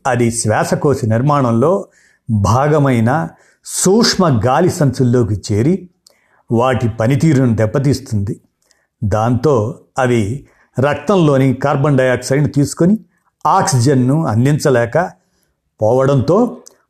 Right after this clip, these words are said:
ఊపిరి తీసుకోవడం కష్టంగా మారుతుంది.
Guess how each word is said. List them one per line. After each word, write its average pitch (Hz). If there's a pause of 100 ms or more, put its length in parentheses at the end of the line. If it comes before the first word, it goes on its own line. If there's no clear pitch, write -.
(100)
ఊపిరి 214
తీసుకోవడం 131 (260)
కష్టంగా 139
మారుతుంది. 107